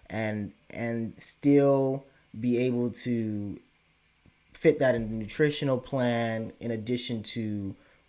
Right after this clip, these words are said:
working out? And 'cause if, if, if, you know, for me and the research that I do when I'm not here, that's a big thing, trying to figure out how can we be able to promote health in African communities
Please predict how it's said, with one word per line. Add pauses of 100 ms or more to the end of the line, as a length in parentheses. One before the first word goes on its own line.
working
out? (100)
And (420)
'cause (440)
if,
if,
if, (260)
you
know,
for
me
and
the
research
that
I
do
when
I'm (120)
not
here, (380)
that's
a
big
thing, (160)
trying
to
figure
out
how
can
we
be
able
to
promote
health (360)
in
African
communities